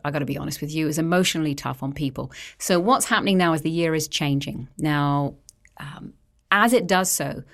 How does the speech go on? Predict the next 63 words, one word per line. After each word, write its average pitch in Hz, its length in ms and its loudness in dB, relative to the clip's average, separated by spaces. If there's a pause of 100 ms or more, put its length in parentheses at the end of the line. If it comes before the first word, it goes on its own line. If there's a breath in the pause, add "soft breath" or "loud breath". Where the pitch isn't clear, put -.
(100)
we've 175 140 0
got - 220 2
two 220 240 2
leaders 175 440 2
sort 160 300 -2
of - 120 -8
in 180 160 4
position. 156 580 -2
So - 140 -6
think 220 240 6
of 233 80 6
it 226 140 8
like 170 500 4
the - 80 -2
Prime 156 240 -2
Minister 147 320 -2
of 139 140 -6
Canada, - 420 -4 (420 loud breath)
um, 139 100 2
but 143 120 -2
it's - 120 -4
changing. 151 420 4
We've 143 100 -2
had 160 140 -2
a 151 40 2
new 156 140 4
vote 151 160 2
and 131 100 2
there's 147 120 0
a 156 40 0
new 160 140 4
leader 151 260 2
coming 143 360 0
in. 143 240 -2 (260 loud breath)
So - 140 -2
two 254 180 4
thousand 240 300 6
nineteen 190 440 2
leader 156 200 -2
is 143 120 -2
on 147 140 -2
its - 140 -8
way 123 120 -4
out, 254 420 0
two 185 140 -2
thousand 156 320 -4
twenty 147 360 -4
is 143 80 -2
on 143 120 0
its 143 140 -4
way 143 160 -2
in, 190 120 0
but 180 120 -2
they're 180 120 -2
overlapping 180 600 -2
right 143 180 -6
now. - 220 -6
They've 160 100 -4
actually 233 280 0
been 220 140 4
overlapping 170 640 2
since - 240 -6
December, 151 560 -4